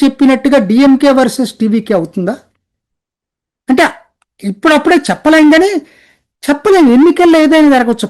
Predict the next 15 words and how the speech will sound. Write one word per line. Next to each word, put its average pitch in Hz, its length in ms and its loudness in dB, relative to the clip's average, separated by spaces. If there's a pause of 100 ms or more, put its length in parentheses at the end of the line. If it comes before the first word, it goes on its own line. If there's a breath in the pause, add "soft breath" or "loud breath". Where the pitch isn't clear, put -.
(120)
Perceptions 285 720 0
are 240 400 -2
very 269 160 2
important 254 600 0
in 247 160 0
the 226 100 2
elections. 226 460 -4 (880)
ఎందుకంటే 277 720 2 (160 loud breath)
ఓడిపోయే 294 460 2
పార్టీ 269 400 0
అన్నా 254 280 2
డిఎంకే 262 420 2
అనే 247 140 2
భావన 208 540 0
ఏర్పడిందనుకో, 240 1000 0